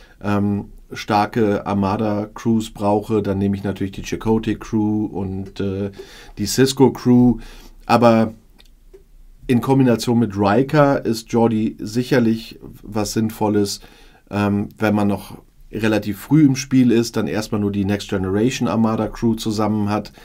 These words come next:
und die anderen Crews noch nicht, dann ist er eine gute Hilfe. Da musst du allerdings die Offiziere ein bisschen rumtauschen zum Teil, wenn's dann gegen klingonische Föderations- oder Romulaner Armadas geht,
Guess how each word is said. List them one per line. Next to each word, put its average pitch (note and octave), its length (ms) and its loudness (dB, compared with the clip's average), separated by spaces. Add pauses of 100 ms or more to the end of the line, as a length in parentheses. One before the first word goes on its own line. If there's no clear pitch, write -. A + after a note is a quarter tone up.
(380)
und G#2 200 -2
die G#2+ 100 2
anderen G#2 280 0
Crews G#2 360 -4
noch G2 120 -2
nicht, C3 280 0 (360)
dann B2 440 4 (120)
ist B2+ 200 0
er C3 60 4
eine A2+ 100 2
gute A#2 240 0
Hilfe. A#2+ 460 2
Da A2+ 140 0
musst A#2+ 220 0
du - 80 2
allerdings A#2 360 0
die - 80 0
Offiziere B2+ 480 0
ein A2+ 100 2
bisschen A#2 260 -2
rumtauschen B2+ 760 0
zum A2+ 260 -2
Teil, A2+ 400 2 (340)
wenn's A2 300 2
dann A2 360 -2 (180)
gegen A2 480 2 (240)
klingonische A2 720 2
Föderations- G#2+ 880 -2
oder G#2 140 -4
Romulaner G2+ 640 0
Armadas F2 560 -8
geht, - 340 -6